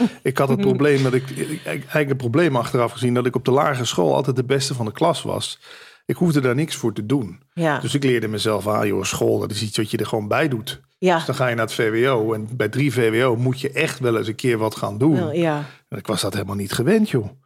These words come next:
Speaker 2: En ik kon inderdaad me ook niet fatsoenlijk focussen en concentreren. Computers, dat vond ik interessant. Dat zuig-, zuigde mijn aandacht op.
Speaker 1: Ja.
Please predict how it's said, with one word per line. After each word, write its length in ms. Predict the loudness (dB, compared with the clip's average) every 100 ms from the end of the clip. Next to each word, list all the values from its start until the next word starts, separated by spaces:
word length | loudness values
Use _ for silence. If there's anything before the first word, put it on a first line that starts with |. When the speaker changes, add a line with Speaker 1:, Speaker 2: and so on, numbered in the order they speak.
| _ _ -4
Speaker 2:
En 120 | -2
ik 100 | 2
kon 180 | 2 4
inderdaad 440 | 2 2 2 0
me 80 | -2
ook 160 | -2
niet 180 | -4 -4
fatsoenlijk 420 | -6 -2 -2 0
focussen 440 | 0 0 0 -2 -4
en 60 |
concentreren. 460 | -2 -6 -4 -2 0
Computers, 680 | 0 4 4 6 2 0 0
dat 180 | 0 2
vond 220 | 2 4
ik 100 | 2
interessant. 600 | 0 -2 -2 -2 -2 0
Dat 200 | 0 -2 _
zuig-, 640 | -8 -6 0 2 2 -2 -10 -20 -6
zuigde 500 | 0 2 2 2 2
mijn 180 | 4 4
aandacht 420 | 2 0 0 0
op. 180 | -2 -4 2
Speaker 1:
Ja. 260 | 2 2